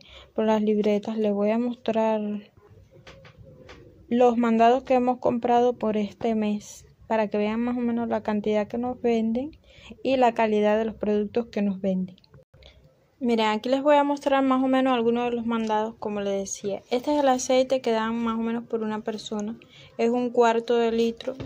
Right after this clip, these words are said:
lo que dan por una persona. Aquí está el arroz. Este mes nos dieron de este tipo de arroz que es precocido, que es bastante bueno de cocinar. Este es el arroz. Vinieron dos libras por persona.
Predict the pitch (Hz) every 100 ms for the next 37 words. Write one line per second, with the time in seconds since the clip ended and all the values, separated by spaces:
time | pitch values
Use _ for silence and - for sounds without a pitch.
0 | 262 208 - 208 196 202 226 233 214 214
1 | 214 226 - 220 226 - - - 226 220
2 | 247 247 277 254 262 247 240 240 247 -
3 | 233 233 240 254 247 240 233 233 226 220
4 | 226 247 240 240 247 240 233 226 226 -
5 | 233 214 220 - 226 233 247 220 214 214
6 | 220 214 214 208 214 214 214 214 214 208
7 | 214 - - - - - - 226 - 247
8 | 247 240 240 226 226 269 285 - 233 233
9 | 240 262 285 269 277 277 277 277 262 240
10 | 233 214 208 - 202 190